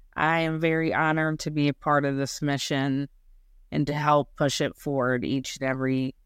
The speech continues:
day and year, and look forward to the growth that we have every single year. Um,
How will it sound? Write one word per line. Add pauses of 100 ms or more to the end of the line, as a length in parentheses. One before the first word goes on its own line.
(120)
day
and
year, (500)
and
look
forward
to
the
growth
that
we
have (220)
every
single
year. (800)
Um,